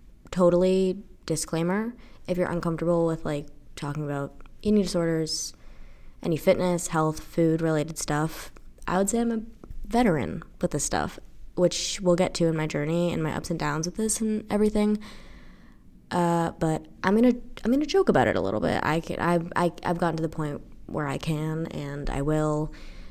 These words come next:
And if this stuff makes you uncomfortable, click off. Listen whenever you are at the point where you can. If you never wanna listen to anything like this, then don't, you know? Um,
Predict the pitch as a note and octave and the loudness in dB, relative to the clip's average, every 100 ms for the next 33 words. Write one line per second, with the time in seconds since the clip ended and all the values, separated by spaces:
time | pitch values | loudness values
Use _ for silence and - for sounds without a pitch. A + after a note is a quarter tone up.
0 | - - E3 D#3+ D#3+ - - F#3 F#3+ G3 | -10 -4 -2 -2 -2 -2 0 2 4 4
1 | F#3 F#3+ E3+ D#3+ F#3 G3 G3 G3+ - - | 2 2 0 2 0 0 0 0 -6 -14
2 | - - - - - D#3+ D#3 E3+ F3 F#3+ | -12 -10 -10 -8 -4 -2 0 2 2 -2
3 | - - - F3+ - F#3+ F3+ E3 E3 D#3+ | -8 -16 -4 0 2 2 2 0 0 -2
4 | E3 D#3+ D#3+ D#3+ D#3+ D#3 D3+ C#3+ - - | -2 -2 -2 -2 0 -2 -4 -6 -10 -12
5 | - E3 - E3+ F3 E3+ D3 C3 - F#3+ | -4 -4 0 2 2 2 -2 -4 0 2
6 | F#3 F#3+ F#3+ - - D3 D3+ - - D3 | 2 2 0 -2 -2 -2 -2 -8 -8 -4
7 | C3+ F#3 G3+ G3+ F#3+ F#3+ - F3+ F#3 F#3 | 0 2 2 2 2 0 2 2 2 0
8 | F3+ F3+ F3+ - - - C#4+ E4+ G#3+ - | 0 0 0 -4 -8 -6 -2 0 -2 -4
9 | - - - E3+ G3 - - - - - | -18 -10 -2 2 2 0 -4 -6 -8 -8
10 | - - F3 E3 D3+ D3+ | -10 -4 -2 -2 -2 0